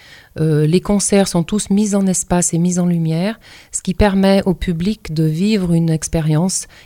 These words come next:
immersive, sonore, à la fois individuelle et collective.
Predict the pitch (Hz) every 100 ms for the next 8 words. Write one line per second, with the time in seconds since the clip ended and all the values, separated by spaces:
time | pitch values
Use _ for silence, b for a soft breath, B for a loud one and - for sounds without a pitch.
0 | - 208 214 - - 185 196 233 b b
1 | - 202 190 180 196 240 - B B -
2 | 180 208 - 202 190 185 185 165 190 208
3 | 185 190 170 - - 185 208